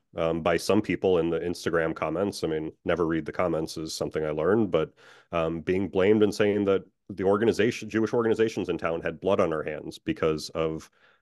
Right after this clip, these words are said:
how these students were gunned down by a maniac in the streets. So the, the line, what I've experienced from Jewish students is that when they experience anti-Semitism online, forget the example I just said of in person. I mean, that is beyond the pale, but that's,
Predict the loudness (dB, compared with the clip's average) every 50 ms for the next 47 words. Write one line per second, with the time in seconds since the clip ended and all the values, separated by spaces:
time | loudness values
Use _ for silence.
0 | _ _ _ 2 2 2 2 2 0 -2 -4 -8 -12 -14 _ _ _ -16 -8 -6
1 | -4 -4 -4 -4 -4 -2 0 0 0 -2 -2 -2 0 0 0 2 2 0 0 0
2 | 0 -2 -2 -2 -2 0 0 2 2 2 2 0 -4 -6 -8 -8 -8 -8 -8 -6
3 | -2 -2 -4 -4 -4 -12 _ -16 -12 -6 -4 -2 -2 -2 -4 -8 -12 -20 -20 -20
4 | -20 -20 -20 _ _ _ -18 0 2 4 4 4 2 0 -4 -10 _ _ _ _
5 | _ -4 0 0 0 2 2 4 4 6 6 6 4 4 4 6 4 6 4 2
6 | -4 -2 0 2 2 4 2 0 -2 -4 -6 -6 -6 -8 -12 _ -10 -2 0 0
7 | 0 0 -2 -4 -6 -4 -2 0 0 0 -2 -2 -6 -10 -10 -8 -10 -6 -2 -2
8 | 0 -2 -2 -6 -12 _ _ _ _ _ _ _ _ _ _ _ _ -2 -2 0
9 | 0 2 4 4 6 6 4 2 0 0 2 4 4 4 4 2 0 -2 -2 -2
10 | -4 -4 -2 -2 -4 -2 -2 -2 -2 -2 -2 -4 -4 -2 -2 0 0 2 2 0
11 | 2 2 0 0 -2 -4 0 0 0 2 2 -2 0 0 -2 -2 0 0 -2 -2
12 | -2 -4 -8 -2 -2 -2 -2 -2 -6 -6 -12 -8 -6 -6 -4 -2 -2 -2 -2 -2
13 | -6 -6 -6 -4 -4 -2 0 2 2 2 2 0 -2 -4 -10 _ -4 -2 0 0
14 | 0 0 0 -4 -6 -6 -6 -4 0 2 2 2 0 0 -4 -2 0 0 0 0
15 | -2 -4 -4